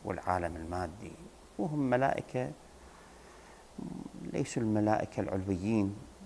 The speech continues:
ملائكة سفليين، يعني مقاربين لعالم المادة،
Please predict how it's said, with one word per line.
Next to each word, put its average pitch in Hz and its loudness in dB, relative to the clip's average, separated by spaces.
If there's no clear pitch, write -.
ملائكة 156 0
سفليين، 123 2
يعني 170 2
مقاربين 101 4
لعالم 90 0
المادة، 113 2